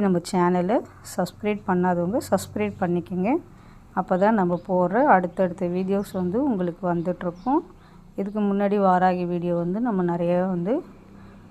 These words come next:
போட்டிருக்கோம். நீங்க வந்து அதையும் வந்து பார்க்கலாம். நம்ம சேனலை சப்ஸ்கிரைப் பண்ணாதவங்க கண்டிப்பா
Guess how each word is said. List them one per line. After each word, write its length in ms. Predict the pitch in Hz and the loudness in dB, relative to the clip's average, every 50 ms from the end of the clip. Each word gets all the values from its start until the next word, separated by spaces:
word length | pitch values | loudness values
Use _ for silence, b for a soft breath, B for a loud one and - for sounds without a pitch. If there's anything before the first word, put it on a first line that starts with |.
| B B - - - | B B -20 -14 -6
போட்டிருக்கோம். 580 | - 196 190 165 - 185 175 - - 277 330 403 320 208 202 | -2 -2 -2 0 -2 -4 -4 0 2 2 2 2 2 0 2
நீங்க 180 | 190 185 185 185 180 | 2 2 2 2 0
வந்து 200 | 175 180 185 262 320 302 208 | 0 0 0 2 4 4 4
அதையும் 300 | 180 180 185 185 185 180 180 | 4 4 0 0 0 0 0
வந்து 180 | 175 180 185 185 - 190 | -2 -2 -4 -2 0 2
பார்க்கலாம். 440 | 180 180 175 - 196 220 285 370 - - | 2 0 0 -2 -4 -4 -4 -4 -4 -4
நம்ம 180 | 196 185 180 175 - - | -4 -4 -4 -6 -6 -6
சேனலை 360 | 208 185 180 180 180 180 180 - | -4 -2 0 0 0 -2 -2 -4
சப்ஸ்கிரைப் 500 | - 180 170 - - - 196 196 196 - 190 | -6 -8 -8 -8 -8 -6 -6 -6 -6 -6 -6
பண்ணாதவங்க 480 | 180 185 175 175 175 180 190 214 277 381 - - - | -4 -4 -4 -4 -4 -4 -4 -4 -4 -6 -6 -4 -4
கண்டிப்பா 360 | 180 170 170 175 - 190 | -2 -2 -2 -4 -4 -4